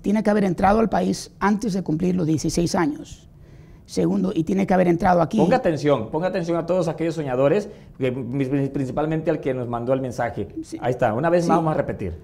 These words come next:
Speaker 1: Sí, antes de cumplir los dieciséis años tiene que estar en el país continuamente, hasta ahora. Pero también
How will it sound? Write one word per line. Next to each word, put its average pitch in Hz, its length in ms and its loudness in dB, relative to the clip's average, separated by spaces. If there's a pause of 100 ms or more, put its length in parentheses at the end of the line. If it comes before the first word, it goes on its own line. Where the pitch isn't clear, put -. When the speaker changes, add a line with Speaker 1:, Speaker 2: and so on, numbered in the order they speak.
Speaker 1:
Sí, 180 200 -2
antes 214 300 4
de 233 80 4
cumplir 214 240 2
los 214 100 4
dieciséis 180 540 0
años 165 260 -2
tiene 180 200 -4
que 180 40 -4
estar 165 220 -4
en 156 80 0
el 147 100 -2
país 143 460 -8 (540)
continuamente, 185 720 2 (200)
hasta 151 200 -6
ahora. 160 360 -2 (420)
Pero 180 220 0
también 220 520 2